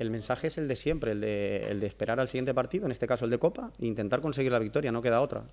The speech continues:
Y evidentemente yo creo que con el, con el trabajo que los chicos han,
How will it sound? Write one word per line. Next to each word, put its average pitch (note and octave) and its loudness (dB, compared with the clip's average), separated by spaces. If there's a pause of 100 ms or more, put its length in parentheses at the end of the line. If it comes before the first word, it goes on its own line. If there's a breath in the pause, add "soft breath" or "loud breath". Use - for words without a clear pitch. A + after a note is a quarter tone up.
Y G2 -6
evidentemente G#2+ -2
yo B2 2
creo A#2 4
que A2 -4
con G#2 -2
el, G2+ -4 (300 loud breath)
con A2+ 0
el G#2+ 0
trabajo A2+ 4
que A#2+ 0
los A2 -2
chicos A2+ -2
han, A2 -2